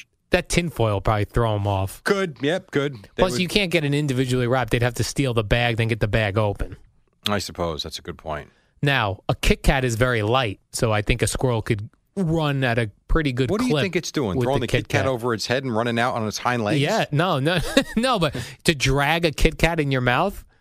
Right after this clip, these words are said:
Speaker 2: Good point. Funny.
Speaker 1: Where my original thought of the chunky bar, that's a heavy candy bar.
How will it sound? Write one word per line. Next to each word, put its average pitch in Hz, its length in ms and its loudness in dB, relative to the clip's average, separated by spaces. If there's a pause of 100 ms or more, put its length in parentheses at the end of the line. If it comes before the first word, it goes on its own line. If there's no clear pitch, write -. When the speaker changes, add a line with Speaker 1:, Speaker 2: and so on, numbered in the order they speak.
(540)
Speaker 2:
Good 123 160 -2
point. 78 240 -8 (1000)
Funny. 147 280 -2 (100)
Speaker 1:
Where 143 220 0
my 131 180 2
original 151 480 0 (240)
thought 127 300 0
of 107 100 -4
the 110 80 -2
chunky 156 380 0
bar, 98 240 2
that's 139 180 0
a 127 60 2
heavy 123 260 0
candy 127 340 0
bar. 92 300 -6